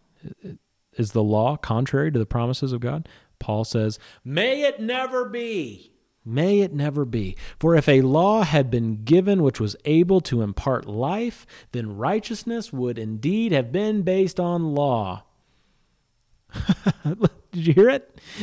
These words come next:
"For if a law had been given which was able to impart life, then righteousness would have indeed been based on law." But that's not the case. There is no law that can impart life.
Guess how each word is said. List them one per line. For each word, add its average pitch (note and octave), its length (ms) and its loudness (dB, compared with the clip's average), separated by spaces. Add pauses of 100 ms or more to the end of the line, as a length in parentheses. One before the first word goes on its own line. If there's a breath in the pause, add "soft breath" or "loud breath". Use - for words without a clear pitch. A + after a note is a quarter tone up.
(160 loud breath)
"For G3 220 4
if F3 220 6
a C#3+ 140 6
law F3+ 400 2
had F3+ 200 0
been F#3+ 200 0
given F#3 340 2
which E3 160 -4
was C#3+ 160 -6
able G3 320 4
to F#3 200 0
impart F3+ 440 -2
life, D#3 500 -6 (1080)
then C3 220 2
righteousness C#3 560 2
would C3 140 4
have B2+ 160 4
indeed F#3+ 440 6
been D#3+ 160 4
based B2 380 -4 (220)
on A#2 200 -8
law." G2 420 -10 (2250 soft breath)
But B2+ 260 0
that's B2 260 -4
not B2+ 180 -6
the C3 80 -8
case. A3 400 -6
There A#2+ 160 -2
is F3 240 4
no C4 160 6
law G2+ 300 0
that F#2 160 -6
can G2+ 120 -6
impart F#2 380 -8
life. - 500 -16